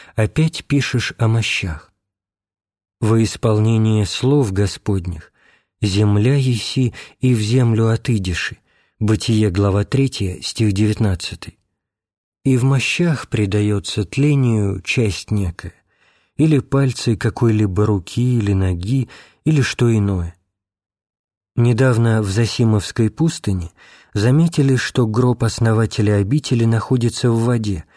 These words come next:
потому что место сырое. Высекли из целого кряжа гроб и сделали новый деревянный гроб. И во время переложения увидели, что все тело старца цело,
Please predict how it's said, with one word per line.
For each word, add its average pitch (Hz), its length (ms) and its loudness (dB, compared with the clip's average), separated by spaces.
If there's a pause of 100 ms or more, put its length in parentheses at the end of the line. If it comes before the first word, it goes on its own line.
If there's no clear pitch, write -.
(240)
потому 127 320 0
что - 180 -2
место 110 380 0
сырое. 101 500 -4 (1080)
Высекли 139 640 2
из - 300 -4
целого 127 520 0
кряжа 110 480 0
гроб 95 460 -2 (340)
и 147 120 2
сделали 120 480 2
новый 117 360 2
деревянный 110 640 2
гроб. 107 460 -4 (640)
И 120 140 4
во 117 120 4
время 113 380 2
переложения 113 1040 0 (100)
увидели, 127 540 2
что 107 400 -2
все 113 380 -2
тело 110 400 0
старца 104 640 -4
цело, 123 520 -4